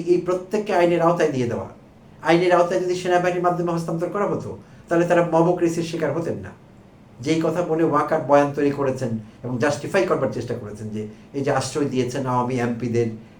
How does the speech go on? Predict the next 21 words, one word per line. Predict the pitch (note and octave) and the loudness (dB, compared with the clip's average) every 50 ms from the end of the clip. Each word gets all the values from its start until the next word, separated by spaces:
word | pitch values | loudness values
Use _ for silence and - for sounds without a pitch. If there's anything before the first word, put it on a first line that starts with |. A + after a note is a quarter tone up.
| - B2+ B2+ | -8 -2 0
নেতৃবৃন্দকে, | C#3+ C#3 C#3 - C3 B2 D3 D3+ D#3 D3+ D3 - - B2+ A#2+ B2 - - - - - - - - C3 | 0 0 0 -2 -4 -2 -2 -2 0 0 -2 0 0 -2 -4 -4 -8 -10 -18 -20 -20 -18 -12 -4 0
মন্ত্রীদের, | D3 D3+ C#3 - C#3 C3+ A#2 B2 A#2+ A2+ - - - - - - - - - - - - | 0 0 0 -2 -4 -2 0 2 0 0 -2 -6 -12 -18 -20 -20 -20 -20 -20 -20 -8 -2
তিনি | E3 E3+ F#3+ F#3 | 0 0 0 0
একটি | E3+ G3 F3 - A2 - - - | -2 -4 -6 -8 -8 -10 0 0
জাস্টিফাই | F3 E3+ - F3+ E3+ F#3+ F3 - | 0 0 0 -2 -2 -2 0 0
করবার | F3 F3 F3 E3+ E3 | 2 0 0 2 0
তার | E3 D#3+ E3 | 0 0 0
মতো | E3+ F3 E3+ | -2 -2 -2
করে | F3+ F3 E3+ A3+ | -2 -2 -2 -2
চেষ্টা | A3 G#3+ - F3 - | -2 -2 -2 -4 -4
করেছেন | - A#2+ A2+ A2+ A#2 A2+ | -4 -4 -4 -4 -4 -4
যে | A#2 B2 B2+ | -4 -2 -2
মানবিক | C#3 C#3+ C#3+ C#3+ D#3 D3+ - D3 | -2 0 0 -2 -2 -4 -2 0
কারণে | C#3 C3 B2+ B2 A2 | 0 0 0 0 0
দেওয়া | A2+ A2 G#2 G#2 | 0 0 -2 -2
হয়েছে, | G#2 G2+ G2 - - A2+ - - - - - - - - | -6 -8 -10 -10 -14 -18 -18 -20 -20 -20 -20 -20 -16 -4
তারা | - C#3+ C#3 C3 B2+ | 0 0 2 2 2
মবের | C3+ - - - - | 4 4 2 2 0
শিকার | - - - - A2 G2+ | -4 -4 -4 -4 -6 -6
হতে | - A#2 G#2+ G2+ | -8 -10 -12 -12
পারতেন। | F#2 - - A2 | -16 -16 -18 -18